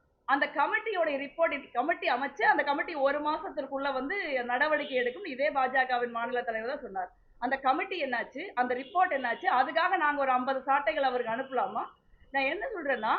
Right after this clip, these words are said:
அதுவும் இல்லாம அந்த சாட்டை சம்பவம் எப்ப நடக்குதுன்னு நீங்க பாருங்க. சாட்டை சம்பவம், சம்பவம் எப்ப நடக்குது அப்படின்னா, அண்ணாமலை அவர்களுடைய சொந்தக்காரர் வீட்டுல ஒரு பெரிய ரெய்டு நடக்குது. அந்த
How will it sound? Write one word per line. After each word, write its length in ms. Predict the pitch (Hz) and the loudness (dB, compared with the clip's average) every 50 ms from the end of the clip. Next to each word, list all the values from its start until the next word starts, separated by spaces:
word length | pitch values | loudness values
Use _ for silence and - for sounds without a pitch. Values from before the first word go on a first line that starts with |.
| - - | 2 2
அதுவும் 260 | 254 269 403 403 392 | 2 2 2 0 -2
இல்லாம 260 | 381 320 302 311 349 | 0 0 0 0 0
அந்த 160 | 311 247 247 | 0 0 -2
சாட்டை 500 | 247 - 277 262 302 359 359 - - 359 349 | 0 2 2 4 4 4 2 0 -6 -6 -4
சம்பவம் 480 | - - 262 285 277 311 311 311 311 | 0 0 0 2 2 0 0 0 0
எப்ப 300 | 262 247 247 254 - 330 | 0 -2 -2 0 0 0
நடக்குதுன்னு 460 | 311 294 269 254 240 - 254 277 269 | 0 2 -2 -2 -2 -4 -6 -6 -6
நீங்க 140 | 247 226 208 - | -8 -8 -8 -4
பாருங்க. 280 | 208 196 175 - - _ _ _ _ _ _ _ _ _ - | -4 -4 -4 -4 -10 _ _ _ _ _ _ _ _ _ 0
சாட்டை 380 | 262 277 330 339 339 403 403 | 2 2 2 2 0 -2 -2
சம்பவம், 520 | 403 349 294 285 294 294 285 277 277 - - - | -2 -2 -2 0 2 2 2 0 -2 -4 -4 -2
சம்பவம் 300 | 262 262 262 269 262 247 | -2 0 0 0 -2 0
எப்ப 300 | 240 254 254 - 359 359 | -2 -2 0 2 0 2
நடக்குது 340 | 330 285 262 247 240 233 | 2 2 0 0 -2 -4
அப்படின்னா, 340 | 214 190 208 202 202 226 262 285 - - - - _ _ | -6 -6 -8 -6 -2 -2 -2 -2 -2 -6 -12 -20 _ _
அண்ணாமலை 580 | - 220 220 262 302 359 370 392 381 349 311 285 | -6 -6 -4 0 2 2 2 4 2 2 2 2
அவர்களுடைய 580 | 262 254 247 233 226 226 220 220 208 208 240 370 403 392 | 2 0 -2 -2 -4 -4 -6 -6 -4 -4 -4 -4 -4 -6
சொந்தக்காரர் 640 | - 247 262 311 349 349 349 339 285 269 247 226 208 | -4 -6 -2 0 0 0 2 4 2 2 2 0 -6
வீட்டுல 320 | 202 202 - - - - 190 240 392 - - - _ _ _ _ _ _ - | -8 -14 -16 -14 -8 -4 -2 -2 -2 -2 -6 -12 _ _ _ _ _ _ 0
ஒரு 200 | 254 285 302 359 | 2 2 2 2
பெரிய 400 | - - 277 277 311 330 381 381 | 0 0 -2 -2 -2 -2 -4 -2
ரெய்டு 340 | 302 262 254 285 311 285 285 | -2 0 0 0 -2 -2 -6
நடக்குது. 380 | 233 202 190 185 - - - - - _ _ _ _ _ _ - 254 | -8 -8 -8 -10 -10 -12 -18 -20 -20 _ _ _ _ _ _ -4 -2
அந்த 120 | 277 269 | -2 0